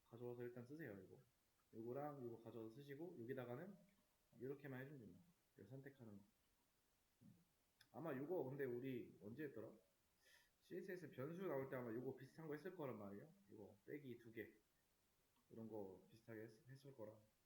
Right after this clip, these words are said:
조금 기억이 덜 나면은, 어, 다시 한번 들어가, 다시 한번 가서 한번 쓱 보고 오세요. 그래도 이해 안 되면은 얘는,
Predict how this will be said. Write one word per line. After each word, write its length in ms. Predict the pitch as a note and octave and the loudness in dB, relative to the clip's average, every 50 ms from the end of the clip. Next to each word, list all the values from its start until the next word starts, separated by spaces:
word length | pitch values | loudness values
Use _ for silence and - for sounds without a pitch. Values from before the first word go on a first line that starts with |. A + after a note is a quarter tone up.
| _ _ _ _ _ _ _ _ _ _ _ _ _ _ - | _ _ _ _ _ _ _ _ _ _ _ _ _ _ -14
조금 220 | B2+ B2+ C3 B2 A#2+ | -8 -4 -4 -4 -4
기억이 360 | - C3+ D3 D#3 D3+ C#3+ - | 0 4 4 6 6 4 2
덜 180 | B2 B2+ C#3 C3+ | 4 4 6 6
나면은, 500 | A2 A2+ A2+ A#2 A#2 C3 D#3+ F#3+ G#3 - - - - - - - _ _ _ _ _ _ | 6 6 4 2 0 0 -2 -2 -4 -8 -10 -16 -20 -20 -20 -20 _ _ _ _ _ _
어, 180 | - C3 - - - - - - - _ _ _ _ - _ _ _ _ _ - _ _ _ _ _ _ _ _ _ - - - - _ _ _ _ _ _ _ _ _ _ _ _ _ - | -16 -14 -14 -14 -14 -16 -20 -20 -20 _ _ _ _ -20 _ _ _ _ _ -20 _ _ _ _ _ _ _ _ _ -20 -20 -20 -20 _ _ _ _ _ _ _ _ _ _ _ _ _ -14
다시 180 | - A2+ A2 C3 | -12 -8 -4 -2
한번 360 | A#2 A2+ A2+ A2 A2 A2 A2 G#2+ | -2 -2 -2 -2 -2 -4 -4 -4
들어가, 300 | - A#2+ C3 A#2 G#2 G2+ - - - - - - - - - | -2 0 0 2 0 -2 -4 -10 -20 -20 -20 -20 -20 -16 -12
다시 160 | B2 - C3+ | -6 -2 -2
한번 180 | B2 A#2+ A#2+ | 0 0 -2
가서 340 | A#2 A#2+ A#2+ A#2+ A#2+ B2 A#2+ B2 | -4 -4 -4 -2 0 2 0 0
한번 380 | C3+ C#3+ C3+ C#3 C3+ B2 A#2+ A#2+ - | 0 0 2 2 2 2 0 -6 -8
쓱 200 | - - - - - | -10 -10 -10 -4 -4
보고 200 | B2 A#2 C#3 A2+ | -2 0 0 -2
오세요. 260 | G2+ G#2 G2+ F#2+ G2 C3+ D3 - - _ _ _ _ _ _ _ _ _ _ _ _ _ | 0 0 -2 -2 -2 -6 -10 -14 -20 _ _ _ _ _ _ _ _ _ _ _ _ _
그래도 260 | - - D3 E3 E3+ E3 | -2 0 2 4 6 6
이해 180 | C#3+ C3 C#3+ C3+ | 6 6 4 4
안 120 | A#2+ A#2+ | 4 2
되면은 400 | A#2+ A#2+ A#2 A#2+ C3+ C#3+ C3+ A2+ G#2 G#2 - - - _ _ _ - - _ _ _ _ _ - | 2 0 0 0 -2 -4 -6 -8 -10 -12 -18 -20 -20 _ _ _ -20 -20 _ _ _ _ _ -4
얘는, 840 | A2+ A#2+ B2+ C3+ C3+ C3+ C3+ C3+ C3+ C#3 C#3 C3+ C3+ C3+ C3+ C3 B2+ | -2 0 2 2 2 2 4 4 2 2 2 2 0 0 0 -2 -4